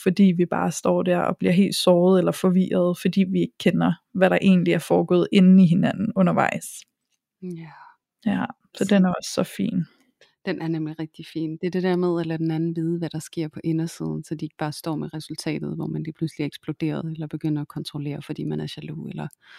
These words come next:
Speaker 1: Ja.
Speaker 2: hvad det måtte være, man faktisk giver den anden chancen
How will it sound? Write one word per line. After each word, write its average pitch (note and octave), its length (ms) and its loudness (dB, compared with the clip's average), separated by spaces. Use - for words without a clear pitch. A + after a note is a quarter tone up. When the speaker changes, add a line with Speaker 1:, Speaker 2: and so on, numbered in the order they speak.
Speaker 1:
Ja. F3 140 2
Speaker 2:
hvad E3 100 2
det E3 80 2
måtte D3+ 220 -2
være, C#3+ 240 -6
man D3+ 220 -8
faktisk - 360 -16
giver D#3 160 -2
den D3 140 -2
anden D3 180 -2
chancen D#3 460 -8